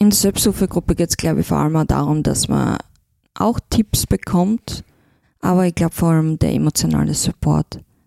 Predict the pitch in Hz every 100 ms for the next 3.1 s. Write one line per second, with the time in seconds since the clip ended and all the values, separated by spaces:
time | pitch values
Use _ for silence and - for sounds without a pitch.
0 | _ - - 156 - 156 151 - 151 147
1 | 147 147 143 147 - 151 - 143 147 -
2 | - - - - - 175 180 180 160 -